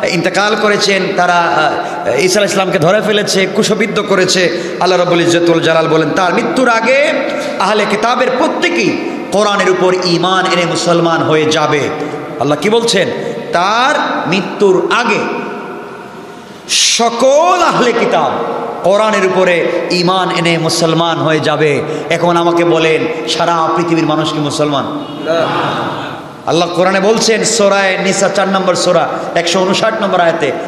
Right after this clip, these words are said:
Speaker 1: একটা প্রমাণ আপনাদেরকে দিচ্ছে। আল্লাহ বলছেন, ঈসার মৃত্যুর আগে পৃথিবীর সকলেই মুসলমান হবে।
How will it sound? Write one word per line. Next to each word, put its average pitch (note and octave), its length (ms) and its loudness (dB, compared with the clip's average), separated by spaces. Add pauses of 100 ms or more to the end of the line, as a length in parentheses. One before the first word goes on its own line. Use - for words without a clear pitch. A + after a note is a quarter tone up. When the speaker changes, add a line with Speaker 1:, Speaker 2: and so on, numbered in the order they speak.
(100)
Speaker 1:
একটা E3+ 220 0 (140)
প্রমাণ A#3+ 300 2
আপনাদেরকে E3 440 0
দিচ্ছে। D#3 260 0
আল্লাহ E3+ 180 2
বলছেন, B3+ 480 2 (720)
ঈসার C#4+ 540 2
মৃত্যুর B3+ 420 2
আগে A3 580 2 (340)
পৃথিবীর D#4+ 460 2
সকলেই C4 880 2
মুসলমান E3+ 400 0
হবে। - 460 -4